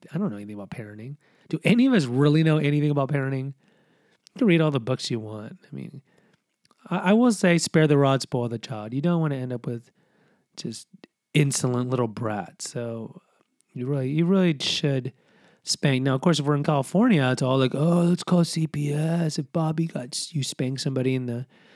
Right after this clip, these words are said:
Trader Joe's, "Oh, I'm gonna go do, do, do, do, do, do. Um, yeah, uh, sir, I saw somebody spank somebody." You know, it's, like, almost illegal over there, you know? Let parents do what they want with their kids within,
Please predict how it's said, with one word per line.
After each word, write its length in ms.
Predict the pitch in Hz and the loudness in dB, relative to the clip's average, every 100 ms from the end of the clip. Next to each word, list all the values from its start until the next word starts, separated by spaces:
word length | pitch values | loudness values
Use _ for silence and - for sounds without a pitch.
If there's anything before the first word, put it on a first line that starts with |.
| _ | _
Trader 320 | - 147 127 123 | -2 0 2 2
Joe's, 440 | 127 123 131 143 - - - - | 2 2 0 -2 -8 -20 -20 -8
"Oh, 220 | 139 147 | -2 0
I'm 100 | 143 | 0
gonna 160 | 170 156 | 0 0
go 140 | 135 | 0
do, 180 | 196 269 | 0 2
do, 160 | 247 294 | 4 4
do, 180 | 277 254 | 4 2
do, 160 | 254 | 2
do, 160 | 240 233 | 2 2
do. 140 | 233 220 - - - | 0 -4 -10 -20 -10
Um, 380 | - 143 139 135 | -4 0 0 -2
yeah, 360 | 131 151 160 147 - - | -2 2 2 0 -6 -16
uh, 60 | 127 | -12
sir, 440 | - - 147 185 | -8 -2 0 2
I 80 | 180 | 2
saw 480 | 175 185 185 185 151 | 2 0 0 0 -2
somebody 440 | 147 175 165 156 | -4 -4 -2 -2
spank 500 | 131 - - 151 170 | -4 -6 -4 -2 -2
somebody." 440 | - 143 127 120 120 | -4 -6 -6 -6 -6
You 80 | 135 | -6
know, 80 | |
it's, 100 | 135 | -4
like, 120 | 160 147 | -4 -4
almost 180 | 143 | -4
illegal 440 | 123 113 123 131 117 | -2 -2 -2 -2 -4
over 200 | 113 110 | -6 -10
there, 320 | 104 92 127 _ _ _ - | -14 -16 -20 _ _ _ -18
you 100 | 127 | -14
know? 260 | 117 139 - _ _ _ - | -12 -14 -16 _ _ _ -2
Let 340 | 147 160 - | 0 0 -2
parents 460 | - 151 147 147 - 143 | 0 2 4 2 -4 -4
do 180 | 139 139 | 2 2
what 160 | 135 | 2
they 140 | 135 123 | 0 -2
want 280 | 123 123 | 0 -2
with 160 | 127 131 | -2 -4
their 120 | 127 | -4
kids 400 | 123 175 127 120 - _ _ _ | -4 -4 -4 -6 -14 _ _ _
within, 360 | 240 233 170 117 | 0 2 0 -2